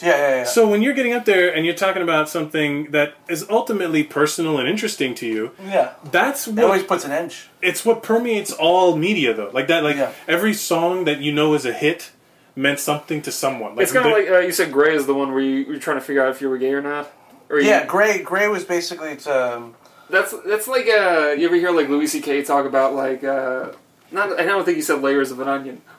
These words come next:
Speaker 3: but he said, like, he got it from George Carlin, where he said, when you first start out as a comedian, like, you have these, "Eh, my dick, my balls." And then
Speaker 1: Mm-hmm.
Speaker 3: the next one is, like, you start to get a little more personal,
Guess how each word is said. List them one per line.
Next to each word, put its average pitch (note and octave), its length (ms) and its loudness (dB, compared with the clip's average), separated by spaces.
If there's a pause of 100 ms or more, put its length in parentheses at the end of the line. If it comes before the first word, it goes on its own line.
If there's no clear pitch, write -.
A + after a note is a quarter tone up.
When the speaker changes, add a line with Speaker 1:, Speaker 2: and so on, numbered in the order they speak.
(100)
Speaker 3:
but F3+ 120 2
he E3 80 -2
said, E3+ 320 0
like, C#3+ 480 -2 (560)
he F#3 100 -2
got F3+ 160 2
it E3 40 -6
from E3 160 -10
George D3 260 2
Carlin, D3 400 2
where C#3+ 100 4
he C#3+ 60 4
said, D3 360 -2
when D#3+ 140 -6
you D3 80 -6
first D#3 420 0
start D#3 340 0
out D#3 80 4
as C#3+ 100 -2
a C#3 60 -6
comedian, D3+ 500 -2
like, C3+ 180 0
you C#3+ 80 2
have C3+ 120 0
these, C#3 280 -4 (260)
"Eh, B3+ 300 -2
my A3+ 140 -2
dick, A3+ 320 2
my G#3 140 0
balls." G#3 640 4 (240)
And D#3+ 100 -2
then D#3+ 120 0
Speaker 1:
Mm-hmm. D#3+ 80 0
Speaker 3:
the D3+ 40 -2
next D#3 300 0
one D#3+ 180 0
is, C#3 140 -2
like, C#3 320 2
you - 40 -20 (360)
start E3+ 120 4
to C#3 60 -6
get D#3 60 2
a D3 80 4
little C#3 120 -2
more C3+ 140 -4
personal, E3+ 760 -2